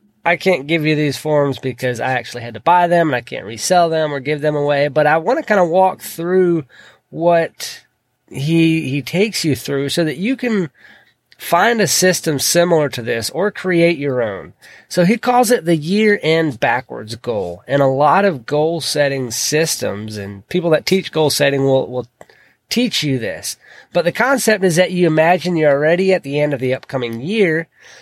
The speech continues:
and you think back about the successes that you've had. So in the real situation, we're, like, right here, right now, at the beginning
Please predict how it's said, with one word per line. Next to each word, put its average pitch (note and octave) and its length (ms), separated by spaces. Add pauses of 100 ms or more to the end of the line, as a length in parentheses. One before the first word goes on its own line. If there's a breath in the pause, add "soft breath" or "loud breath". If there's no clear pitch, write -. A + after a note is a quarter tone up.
(100)
and F3+ 220
you F3 100
think C#3+ 380
back E3+ 340
about D#3+ 320
the D3+ 80
successes C3+ 800
that A#2+ 140
you've G#2+ 180
had. F#2 340 (300)
So - 120
in F#3+ 120
the F3 100
real A3+ 220
situation, B2 640
we're, C3 160
like, A#2+ 160 (280)
right F#3 220
here, E3+ 340
right D3 240
now, A#2+ 600 (800 soft breath)
at C#3+ 160
the D#3 80
beginning E3 800